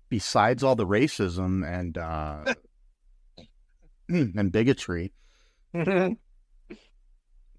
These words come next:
Speaker 1: uh, stuff like that, it was a decent episode. <laughs>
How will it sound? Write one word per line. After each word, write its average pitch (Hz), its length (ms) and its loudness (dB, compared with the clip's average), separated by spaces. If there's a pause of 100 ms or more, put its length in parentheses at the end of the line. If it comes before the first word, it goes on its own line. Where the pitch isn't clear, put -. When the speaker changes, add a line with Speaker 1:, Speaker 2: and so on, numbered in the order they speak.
(1300)
Speaker 1:
uh, 82 280 0 (2000)
stuff - 340 0
like 107 200 2
that, 127 260 4
it 92 60 -2
was 92 160 -4
a 98 60 0
decent 82 400 -4
episode. 107 580 -6
<laughs> - 60 -20